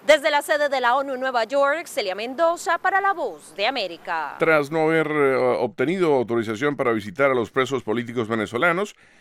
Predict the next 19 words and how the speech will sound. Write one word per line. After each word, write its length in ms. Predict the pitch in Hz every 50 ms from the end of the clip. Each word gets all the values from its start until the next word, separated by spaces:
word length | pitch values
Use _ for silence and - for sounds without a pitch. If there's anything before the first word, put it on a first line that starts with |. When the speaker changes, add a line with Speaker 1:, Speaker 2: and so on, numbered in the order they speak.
| _ _ _ -
Speaker 2:
el 140 | - 120 123
exmandatario 680 | 123 107 120 135 135 127 120 113 - 147 147 143 143 135
español 400 | 117 - 127 127 131 135 131 -
Felipe 320 | 127 127 135 120 123 127
González 560 | 120 120 107 135 151 147 139 135 123 - - _ _ _ _ - _
salió 360 | - - 123 127 139 160 160
del 120 | 151 135 107
país 280 | 143 160 180 165 147
a 60 | 147
bordo 280 | 143 143 139 135 131 135
de 60 | 139
un 80 | 139 139
avión 280 | 131 123 139 147 143
de 100 | 135 131
la 120 | 123 113 101
Fuerza 360 | - 143 135 117 - 123 120
Aérea 260 | 123 123 123 123 120
de 100 | 120 117
Colombia. 640 | - 131 143 160 147 117 90 85 85 62 60 -